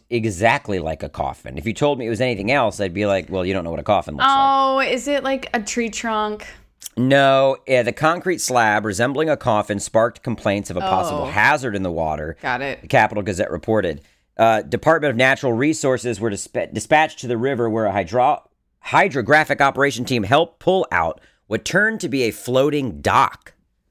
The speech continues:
Speaker 1: from the
Speaker 2: Oh,
Speaker 1: water.
Speaker 2: okay.
Speaker 1: So literally, this story could be floating dock found in water.
Speaker 2: Yeah.
Speaker 1: But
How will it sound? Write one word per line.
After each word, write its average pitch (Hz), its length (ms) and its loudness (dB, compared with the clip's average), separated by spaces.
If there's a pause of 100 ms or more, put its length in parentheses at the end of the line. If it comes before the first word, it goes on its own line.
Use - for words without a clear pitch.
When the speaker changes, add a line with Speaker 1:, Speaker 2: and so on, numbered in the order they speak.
(240)
Speaker 1:
from 233 240 2
the 220 100 4
Speaker 2:
Oh, 220 140 2
Speaker 1:
water. 202 220 -4
Speaker 2:
okay. 156 460 -4 (640)
Speaker 1:
So 151 160 6
literally, 175 440 4
this 135 160 -2
story 147 380 2
could 127 200 -2
be 127 220 0
floating 139 500 2
dock 127 380 4
found 117 360 2
in 110 160 0
water. 101 540 2 (120)
Speaker 2:
Yeah. 294 260 4
Speaker 1:
But 165 480 2